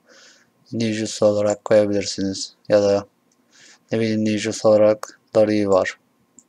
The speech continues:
Onu koyduğun zaman ninjutsusu daha fazla vuruyor. Örnek veriyorum. Gördüğünüz gibi bu şekilde, bu şekilde yapabilirsiniz. Ya da buraya saldırı ninjası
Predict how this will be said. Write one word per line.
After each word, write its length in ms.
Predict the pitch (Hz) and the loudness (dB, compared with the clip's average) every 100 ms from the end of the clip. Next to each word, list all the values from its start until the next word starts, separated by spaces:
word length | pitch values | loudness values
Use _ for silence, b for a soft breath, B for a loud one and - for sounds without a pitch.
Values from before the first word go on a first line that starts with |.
| _ | _
Onu 240 | 123 117 113 | -6 -4 -2
koyduğun 400 | 117 117 120 107 | -2 -2 -4 -4
zaman 320 | 95 101 120 - _ B B B _ | -2 -4 -8 -18 _ B B B _
ninjutsusu 680 | 120 113 107 101 - 113 107 | -6 -4 -4 -6 -8 -8 2
daha 200 | 107 104 | 6 6
fazla 360 | - 98 92 92 | 4 -2 0 -4
vuruyor. 340 | 95 95 - _ _ _ - | -4 -8 -10 _ _ _ -6
Örnek 380 | 107 101 98 - | -4 -4 -8 -6
veriyorum. 420 | 92 92 92 113 _ _ _ B B B B B B B - | -6 -4 -8 -10 _ _ _ B B B B B B B -2
Gördüğünüz 480 | 131 123 135 127 | -2 0 -4 -4
gibi 120 | 107 104 | -4 -4
bu 100 | 110 | -4
şekilde, 640 | - 104 104 98 98 113 _ _ _ _ _ _ _ - _ - | -6 -6 -6 -2 -2 -4 _ _ _ _ _ _ _ -20 _ -8
bu 60 | |
şekilde 380 | - 110 110 107 | -6 -6 -4 -4
yapabilirsiniz. 880 | 104 107 104 101 95 95 95 - - _ B B B B B 117 | -2 -2 -2 -4 -6 -6 -8 -10 -20 _ B B B B B -2
Ya 80 | |
da 100 | 117 | 0
buraya 320 | 120 117 117 - _ _ _ _ _ _ _ | 0 2 2 0 _ _ _ _ _ _ _
saldırı 600 | - - 117 110 113 117 | -12 0 2 2 0 -2
ninjası 520 | 120 107 104 - 107 | -2 -2 -2 -2 -6